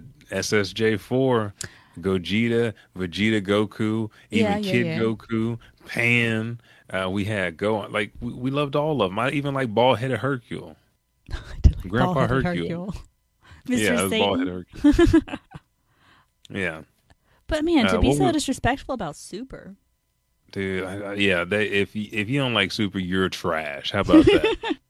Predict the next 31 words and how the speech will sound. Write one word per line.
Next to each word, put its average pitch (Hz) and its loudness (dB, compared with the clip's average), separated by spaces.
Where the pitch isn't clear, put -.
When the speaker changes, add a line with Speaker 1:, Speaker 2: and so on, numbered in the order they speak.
Speaker 1:
Uh, 82 -2
Speaker 2:
It's - -10
Speaker 1:
what's 131 2
Speaker 2:
my - 2
Speaker 1:
next - 2
on 120 2
Speaker 2:
opinion. 101 0
Speaker 1:
this 95 -2
list? 87 -4
Oh, 113 -2
Mobile 120 -2
Suit 110 -4
Gundam 113 -2
Wing 98 -4
and 87 -4
Sailor 101 -2
Moon 90 -4
are 87 -2
the 85 -6
most 90 -2
overrated 92 -4
anime 85 -8
ever. 87 -2
What 107 -2
are 127 -6
you 90 -6
talking 104 0
about, 80 -6
Speaker 2:
So, 302 6
Speaker 1:
my - -12
kid? - -14